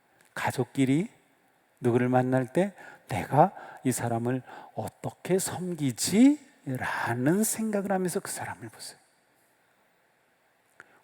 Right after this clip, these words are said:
우리의 삶이 달라집니다. 우리는 필요를 알고 돕는 적극적 자세와 마음으로 섬길 준비가 되어 있어야 합니다.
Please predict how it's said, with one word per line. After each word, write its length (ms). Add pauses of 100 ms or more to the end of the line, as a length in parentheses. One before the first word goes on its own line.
우리의 180
삶이 680
달라집니다. 800 (2500)
우리는 320
필요를 440
알고 260
돕는 460
적극적 840
자세와 560 (300)
마음으로 680 (460)
섬길 580
준비가 440
되어 180
있어야 300
합니다. 340